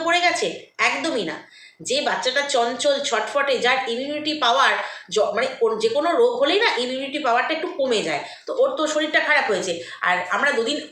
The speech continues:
আহ, তিন দিনের আগের ব্লগেও আমরা দেখেছি, কয়েকদিন আগের ব্লগেও আমরা দেখেছি ও কী পরিমাণ চঞ্চল, ছটফটে, ঘুরে ঘুরে বেড়াচ্ছে, ছুটোছুটি করছে, এ ঘর ও ঘর দৌড়াচ্ছে, ওকে সামলানো মুশকিল হয়ে যাচ্ছে। সেগুলো দেখে মনে হয় যে ওই বাচ্চাটার ইমিউনিটি পাওয়ার কম,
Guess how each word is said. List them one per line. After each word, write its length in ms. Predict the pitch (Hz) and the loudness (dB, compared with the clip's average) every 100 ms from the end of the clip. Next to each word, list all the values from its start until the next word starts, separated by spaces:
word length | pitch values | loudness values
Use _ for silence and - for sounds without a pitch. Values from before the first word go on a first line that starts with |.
| _ 196 208 | _ -8 -2
আহ, 240 | 196 190 | 2 2
তিন 140 | 269 269 | 0 -2
দিনের 220 | 294 302 | 0 0
আগের 280 | 202 240 269 | 0 0 0
ব্লগেও 280 | 277 277 330 | 2 2 2
আমরা 220 | 302 285 | 4 4
দেখেছি, 340 | 262 - - | 2 0 -2
কয়েকদিন 340 | 254 240 240 277 | 2 2 2 0
আগের 200 | 240 269 | 0 0
ব্লগেও 280 | 277 294 | 0 0
আমরা 140 | 302 285 | 2 2
দেখেছি 320 | 269 - 294 | 0 -2 -2
ও 60 | 262 | -2
কী 180 | 269 | -4
পরিমাণ 380 | 269 285 277 277 | -6 -4 -2 -2
চঞ্চল, 520 | 262 247 233 262 254 | 0 -2 0 0 0
ছটফটে, 680 | - 247 - 247 247 - - - | 0 -4 -2 0 0 -2 -10 -8
ঘুরে 140 | 302 | -4
ঘুরে 180 | 302 294 | 2 2
বেড়াচ্ছে, 400 | 262 254 247 262 | 2 2 -2 -4
ছুটোছুটি 360 | 262 311 330 285 | -6 -6 -6 0
করছে, 440 | 247 247 247 233 - - | 0 2 0 0 -6 -6
এ 120 | 254 262 | -4 0
ঘর 160 | 320 | 2
ও 60 | 311 | 2
ঘর 120 | 302 | 2
দৌড়াচ্ছে, 360 | 285 247 240 247 | 2 2 2 0
ওকে 120 | 262 | -2
সামলানো 420 | 269 269 339 349 | -2 0 2 2
মুশকিল 340 | 269 262 240 | 0 -2 0
হয়ে 120 | 214 190 | 0 2
যাচ্ছে। 380 | 175 170 175 - - - | 0 -2 -6 -8 -12 -8
সেগুলো 360 | - 262 262 311 | -2 0 2 0
দেখে 360 | 214 226 294 | 0 0 0
মনে 200 | 269 247 | 0 0
হয় 220 | 247 311 240 | 0 0 2
যে 100 | 247 | 0
ওই 120 | 208 | 0
বাচ্চাটার 440 | 202 190 190 220 247 - | 2 0 0 -2 -4 -4
ইমিউনিটি 460 | 202 214 226 240 254 | -6 -6 -8 -8 -6
পাওয়ার 360 | 208 180 214 | -2 0 0
কম, 420 | 214 196 214 320 | 0 -2 -2 -4